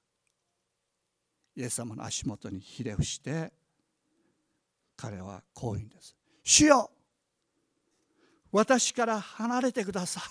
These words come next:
い。私は罪深い人間ですから。」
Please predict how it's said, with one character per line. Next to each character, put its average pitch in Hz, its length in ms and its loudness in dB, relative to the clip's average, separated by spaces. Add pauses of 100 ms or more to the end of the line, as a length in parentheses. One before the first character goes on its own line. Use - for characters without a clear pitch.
い。 165 100 -14 (1400)
私 208 500 6
は 202 260 2 (520)
罪 240 420 6
深 240 400 2
い 202 200 -2
人 147 280 2
間 120 220 -2
で 110 100 -8
す - 160 -8
か - 120 -20
ら。」 - 140 -20